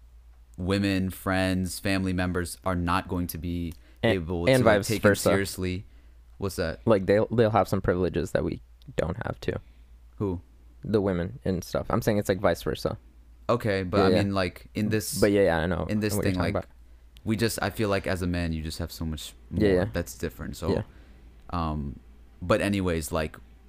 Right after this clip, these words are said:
Speaker 1: if you see that, and you should then, when you're given a position of power, you should be like, look for, um, to hire or to help women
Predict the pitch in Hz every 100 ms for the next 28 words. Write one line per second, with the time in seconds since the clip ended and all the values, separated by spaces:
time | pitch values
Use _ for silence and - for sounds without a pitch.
0 | - - - 95 92 110 120 - 110 127
1 | 87 82 - - - - - - 92 -
2 | - - - 87 104 - 113 104 90 -
3 | - - 87 104 110 107 - 92 95 92
4 | 104 104 98 95 95 90 - 90 92 85
5 | 82 80 82 - - - - 92 95 104
6 | 101 92 87 - - 90 95 - - 92
7 | 87 82 82 87 - - - 85 80 80
8 | 80 - 98 85 90 90 90 87 85 -
9 | 90 87 85 80 - - - - 107 92
10 | 101 98 - - - - - - - -
11 | 107 104 95 87 85